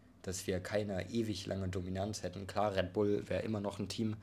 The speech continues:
was wahrscheinlich ganz oben wäre, einfach weil sie in der Aero so den Besten in der ganzen Formel eins haben mit Adrian Newey. Newey,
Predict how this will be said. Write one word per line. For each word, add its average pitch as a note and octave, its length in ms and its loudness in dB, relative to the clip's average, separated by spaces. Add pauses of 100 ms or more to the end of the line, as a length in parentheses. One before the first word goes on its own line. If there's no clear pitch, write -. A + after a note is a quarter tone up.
(560)
was G2 180 4
wahrscheinlich F#2+ 300 2
ganz G2 180 4
oben A2 240 0
wäre, F#2+ 200 4
einfach F#2 420 2
weil F2+ 320 2
sie F#2 260 0
in F2+ 200 -2
der F#2 180 0
Aero F#2+ 640 2 (140)
so G2 180 0
den F#2 220 -2
Besten F#2+ 600 0 (400)
in G2+ 80 0
der F#2 140 4
ganzen F2+ 320 0
Formel F#2 220 -2
eins G2+ 200 0
haben G#2+ 140 4
mit F#2+ 120 -2
Adrian G2 340 2
Newey. G#2 260 -2 (760)
Newey, A#2 540 6